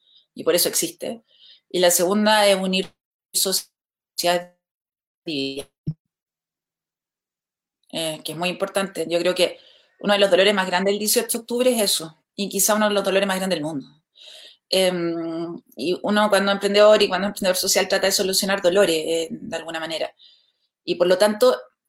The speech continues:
ese espacio, si uno lo logra hacer, es como una nueva sociedad,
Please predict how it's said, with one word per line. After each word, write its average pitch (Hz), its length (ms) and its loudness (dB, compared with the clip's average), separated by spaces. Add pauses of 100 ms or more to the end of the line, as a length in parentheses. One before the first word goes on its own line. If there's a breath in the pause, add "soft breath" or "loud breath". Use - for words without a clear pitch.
(120)
ese 208 200 2
espacio, 247 320 2
si 220 120 -2
uno 226 100 0
lo 214 80 0
logra 214 260 2
hacer, 214 480 0 (1000)
es 185 140 -12
como 226 160 0
una 220 120 2
nueva 226 180 4
sociedad, 202 520 -2